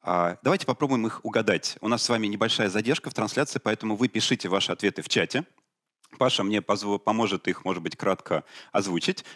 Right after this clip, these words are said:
Ну и, э, в основном это такой способ немножечко взбодриться с утречка и начать о чём-то думать, потому что сегодня, возможно, подумать придётся побольше. Итак, если вам говорят:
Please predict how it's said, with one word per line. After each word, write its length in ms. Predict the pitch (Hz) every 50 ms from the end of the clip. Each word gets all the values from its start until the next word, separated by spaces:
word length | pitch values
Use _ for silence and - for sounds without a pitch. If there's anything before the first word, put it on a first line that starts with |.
| -
Ну 180 | - 156 202 190
и, 360 | - 123 107 117 120 113 104
э, 440 | 101 95 - 87 90 90 90 90 90
в 60 | 95
основном 420 | 95 - - 101 113 131 120 101 95
это 160 | 92 - 95
такой 300 | - 92 - - 90 85
способ 400 | - - 120 117 - - 87 -
немножечко 480 | 87 87 92 92 87 82 - - -
взбодриться 720 | 82 85 87 98 110 107 - 196 208 - - - 165 147 139
с 120 | - -
утречка 520 | - - - 127 - - - 131 120 113 110
и 180 | - 135 165
начать 460 | 131 104 101 - - 110 123 - - - - - - -
о 80 | - 87
чём-то 360 | - - 120 113 - - 104
думать, 360 | 90 - 123 104 82 80 -
потому 260 | - - - - 82
что 160 | 82 - - 85
сегодня, 420 | - - 90 104 143 170 156 151
возможно, 440 | 127 110 101 87 92 - 110 127 139
подумать 400 | - 101 87 80 85 87 - -
придётся 400 | - 98 80 80 80 - - 107 _ _ -
побольше. 420 | - 107 95 82 78 - - - _ _ - - - - - -
Итак, 300 | - 131 - 101 87 -
если 340 | - 90 95 185 202 - 170
вам 180 | 139 139 151 139
говорят: 480 | 123 127 120 120 101 82 - - -